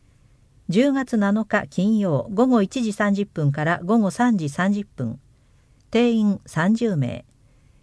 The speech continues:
費用は無料です。申し込み締め切りは九月二十四日です。高井戸地域区民センター協議会。郵便番号一六八の零零七二、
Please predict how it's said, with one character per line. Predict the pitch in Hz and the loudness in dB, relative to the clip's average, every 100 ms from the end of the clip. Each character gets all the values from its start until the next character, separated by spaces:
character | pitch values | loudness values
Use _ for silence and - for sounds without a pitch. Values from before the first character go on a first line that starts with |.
| _ | _
費 | - | 0
用 | 254 208 | 2 4
は | 214 175 | 2 2
無 | 165 | 2
料 | 175 202 175 | 2 0 -2
で | 170 | -6
す。 | - - _ _ - | -10 -20 _ _ 2
申 | 220 | 2
し | - | 4
込 | 214 | 2
み | 202 | 2
締 | 202 | 2
め | 175 | 0
切 | - | 0
り | 160 | 2
は | 180 202 - | 2 2 0
九 | 262 | 2
月 | 277 202 - 127 | 4 2 0 0
二 | 165 214 | 2 2
十 | 185 139 | 2 0
四 | 127 135 143 | 2 0 -2
日 | 208 165 | -6 -6
で | 156 | -8
す。 | - - _ _ _ _ _ _ _ _ _ _ _ - _ _ _ _ _ | -14 -20 _ _ _ _ _ _ _ _ _ _ _ -20 _ _ _ _ _
高 | 196 185 269 | 0 2 2
井 | 285 | 2
戸 | 269 | 0
地 | 254 214 240 | 0 2 0
域 | - | -2
区 | - 240 | 2 4
民 | 226 220 | 6 4
セ | - 208 | 2 0
ン | |
タ | 196 185 | 2 0
ー | 180 | 0
協 | - 175 | 0 2
議 | 185 180 | 2 0
会。 | - 131 139 - _ _ _ - _ _ | -4 -6 -8 -16 _ _ _ -20 _ _
郵 | 190 214 | 4 6
便 | 226 220 | 6 4
番 | 208 185 | 2 2
号 | 160 160 - | 2 2 2
一 | 185 - 262 | -2 0 0
六 | 254 180 | 0 -2
八 | 156 151 185 | -2 -2 0
の | 160 151 | 2 2
零 | 165 202 | 2 2
零 | 233 220 147 | 2 0 2
七 | 143 175 190 | 2 2 0
二、 | 180 143 | -2 -4